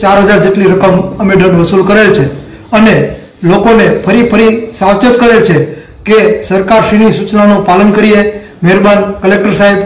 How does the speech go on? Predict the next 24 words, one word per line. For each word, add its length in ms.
જિલ્લા 260
વિકાસ 300
અધિકારી 380
સાહેબ, 160
પોલીસ 280
સ્ટાફ, 260
આરોગ્ય 400
શાખા 280
તમામને 380
સહકાર 420
આપે. 180
જો 60
આવું 220
કરવામાં 460
હજી 240
પણ 180
આ 60
લોકો 260
કસૂરવાર 460
ઠરશે 380
તો 80
પાંચસો 340
રૂપિયાની 440
જગ્યાએ 380